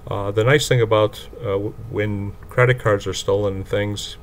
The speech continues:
is, is you get those notices oftentimes. Um, mo-, most banks and financial institutions are pretty good about, "Hey, Dan, you, you, did you authorize a spend in, you know, in, in Ireland?" So my, my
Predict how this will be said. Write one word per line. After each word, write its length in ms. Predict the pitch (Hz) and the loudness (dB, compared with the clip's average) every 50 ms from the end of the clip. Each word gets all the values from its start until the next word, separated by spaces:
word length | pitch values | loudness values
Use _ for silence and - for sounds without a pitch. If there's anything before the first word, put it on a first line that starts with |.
| - - - | -14 -8 -6
is, 180 | 110 104 - | -6 -6 -4
is 200 | - 110 101 - - | -4 -4 -4 -4 -6
you 60 | 107 | -4
get 200 | - 117 113 - | -2 -2 -2 2
those 240 | - 104 95 - - | 2 2 2 2 2
notices 640 | 104 101 110 113 110 - - 113 113 107 - - - - - - | 4 4 4 4 2 -2 -2 -4 -4 -4 -4 -6 -10 -12 -14 -8
oftentimes. 680 | - 107 107 - - 110 113 - 110 110 113 117 - - - - - - - - - - - | -4 -4 -4 -2 -4 -4 -4 -2 -2 -2 -2 -4 -6 -8 -10 -12 -16 -16 -16 -16 -14 -8 -6
Um, 280 | 90 90 95 95 - - - | -4 -4 -4 -6 -8 -8 -6
mo-, 200 | 101 101 101 - - | -2 -2 -2 0 0
most 260 | 98 104 101 - - | 0 0 0 0 2
banks 320 | - 95 101 101 - - | 2 2 2 2 -2 -6
and 100 | 101 92 | -8 -6
financial 380 | - 98 101 101 104 101 - - | -4 -2 0 0 0 0 -2 -4
institutions 480 | 92 - - - - 107 - - - | -6 -6 -8 -6 -6 -6 -6 -4 -2
are 60 | 104 - | -4 -2
pretty 240 | - - 110 98 | 0 0 -2 0
good 180 | 92 101 107 104 | 2 4 4 4
about, 220 | 104 98 98 87 | 4 2 0 0
"Hey, 320 | - 113 110 110 104 98 - - - - - - - - - | 0 0 2 2 2 0 -2 -10 -16 -16 -16 -16 -14 -6 0
Dan, 280 | 92 98 104 107 107 | 2 4 4 4 2
you, 200 | 104 101 101 - - - - | 0 -4 -6 -6 -8 -12 -12
you, 140 | 104 101 113 | -10 -10 -8
did 260 | 127 - 101 92 - | -6 -8 -8 -4 -2
you 280 | 107 107 110 107 104 - - - | -2 0 0 -2 -4 -6 -8 -2
authorize 640 | - 101 110 117 - - 101 98 101 101 98 - | 2 2 2 2 2 2 2 4 4 4 2 0
a 60 | 101 | -4
spend 420 | - - - - 101 101 104 104 101 | -4 -4 0 2 2 2 2 0 0
in, 240 | 98 95 92 95 98 - - - - - - - - - - | -2 -2 -2 -6 -8 -12 -14 -18 -18 -18 -18 -18 -14 -8 -6
you 80 | 101 | -4
know, 220 | 92 90 85 90 - - - - | -2 -2 -2 -4 -6 -10 -8 -6
in, 200 | 101 101 - - - | -4 -4 -4 -6 -6
in 160 | 104 98 98 | -4 0 4
Ireland?" 460 | 101 104 98 95 92 90 85 87 - | 6 8 8 8 8 4 0 -4 -8
So 160 | - - 95 | -4 -2 -2
my, 180 | 92 90 90 90 - | -2 -2 -4 -4 -4
my 240 | - 95 95 92 | -4 -2 -2 -2